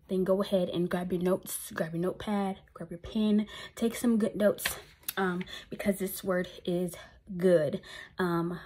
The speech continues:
I always hear people say, and I honestly believe this, that note takers are, um, world changers. So take your notes. Um, but yes, so the people in the city,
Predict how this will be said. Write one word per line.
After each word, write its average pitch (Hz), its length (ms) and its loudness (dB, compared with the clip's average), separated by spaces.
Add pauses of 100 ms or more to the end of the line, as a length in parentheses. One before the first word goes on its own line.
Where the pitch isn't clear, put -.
I 185 100 0
always 196 240 4
hear 208 80 -2
people 196 240 2
say, 180 320 0 (800)
and 185 120 4
I 185 80 2
honestly 185 380 -2
believe 175 440 -4
this, 170 160 -8
that 170 260 -8 (240)
note 185 340 2 (120)
takers 196 720 -2 (300)
are, 170 520 -2 (460)
um, 165 500 -2
world 170 420 -2
changers. - 760 -6
So - 340 -4 (400)
take - 380 -6
your 190 160 0
notes. - 380 -4 (420)
Um, 190 360 4 (160)
but 226 160 2
yes, 214 380 4 (840)
so 208 360 4 (300)
the 208 80 10
people 330 360 4
in 233 140 2
the 190 80 4
city, 196 500 -2